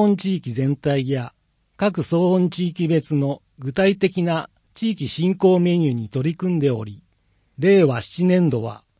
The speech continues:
久住地域の振興策の一つであるスポーツ施設等整備基本計画の策定と、騒音地域全体の地域振興策の一つである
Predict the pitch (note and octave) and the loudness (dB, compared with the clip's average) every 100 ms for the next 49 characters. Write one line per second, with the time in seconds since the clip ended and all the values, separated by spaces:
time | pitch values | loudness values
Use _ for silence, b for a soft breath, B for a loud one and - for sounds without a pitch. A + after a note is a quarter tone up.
0 | - D3 F3 G3+ G3+ G3 G3 E3 - A#2 | -8 -4 0 2 2 0 -4 -4 -6 -10
1 | G#2 A2+ _ _ - F3+ G#3 G3 F#3+ D#3 | -10 -14 _ _ -6 -4 0 2 0 0
2 | B2+ B2 G2+ - E3 - B2 A2 G#2 F#2+ | -2 -4 -8 -8 -10 -8 -10 -10 -10 -16
3 | _ _ _ _ _ - - G3+ G3+ G3+ | _ _ _ _ _ -20 -6 0 0 0
4 | G#3 - A3 D3+ - - C#3 B2 - _ | -6 0 0 0 -4 -4 -2 -4 -8 _
5 | _ - - G3+ F#3 A2 G#2+ - _ C3 | _ -10 0 2 2 0 -10 -18 _ -6
6 | D#3+ G3 G3 G3 F#3+ C#3+ - A2+ G2+ A#2 | 0 0 0 0 0 -2 -4 -12 -12 -14
7 | - - E3 D3 D3 C3+ B2+ _ _ _ | -16 -6 2 2 2 -6 -8 _ _ _
8 | _ _ _ - F#3 G3+ G#3 G3+ - G3 | _ _ _ -6 0 2 0 -2 -4 -6
9 | F3+ C3+ C#3 C#3+ D3 D3+ C#3+ C3 B2+ C3 | -6 -6 -4 -4 -4 -4 -4 -4 -6 -10
10 | _ _ - A3 G#3+ D3 A#2+ C#3+ F3+ F3+ | _ _ -10 -6 -4 -4 -6 -4 -4 -2
11 | F#3 E3 C3 - A#2+ F#2+ - E3 D#3+ B2 | -4 -4 -6 -6 -8 -8 -8 -8 -6 -8
12 | A2+ G#2+ G#2 | -6 -8 -14